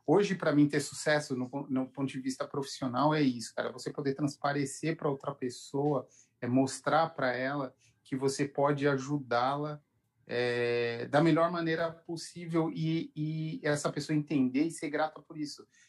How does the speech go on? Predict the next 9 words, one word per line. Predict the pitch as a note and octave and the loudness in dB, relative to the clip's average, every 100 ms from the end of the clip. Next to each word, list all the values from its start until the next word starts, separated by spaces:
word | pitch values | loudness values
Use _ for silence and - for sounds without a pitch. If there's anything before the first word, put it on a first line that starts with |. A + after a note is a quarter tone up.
| _ - | _ -2
Pô, | C3+ | 2
eu | C3 | 4
acho | C3 - | 2 0
que | - D3+ C3+ B2+ - | 2 2 4 2 0
hoje | C3+ C#3 C#3+ | 0 2 4
em | C3 | 2
dia | B2 D3 | 4 2
a | D3 | 4
gente | C#3+ D3 C#3+ - D3 C3 A#2+ A2+ | 4 4 2 -2 0 0 -2 -10